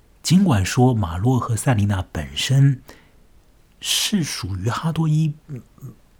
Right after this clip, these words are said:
比较不容易看得上的那群人里面的，呃，两个人嘛，就是一般老百姓嘛，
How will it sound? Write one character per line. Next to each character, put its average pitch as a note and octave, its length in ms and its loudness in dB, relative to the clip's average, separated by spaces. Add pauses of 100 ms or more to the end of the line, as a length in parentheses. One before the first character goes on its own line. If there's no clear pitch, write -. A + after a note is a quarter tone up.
(920)
比 - 80 -6
较 D3+ 160 -2
不 - 180 0
容 D3 140 4
易 D#3+ 80 2
看 D#3+ 220 -2
得 D3 80 2
上 F#3+ 240 2
的 F#2+ 80 0
那 A#2+ 160 -2
群 A2 240 -2
人 G2+ 160 -2
里 A#2+ 80 2
面 G2 260 -4
的， E2+ 300 -12
呃， - 340 -14 (100)
两 - 200 -8
个 - 60 -8
人 - 160 -16 (120)
嘛， - 140 -20 (1000)
就 C3+ 120 -4
是 B2+ 160 0 (400)
一 - 80 -4
般 - 120 0
老 A2 80 2
百 A#2 140 -6
姓 - 180 -2
嘛， - 120 -8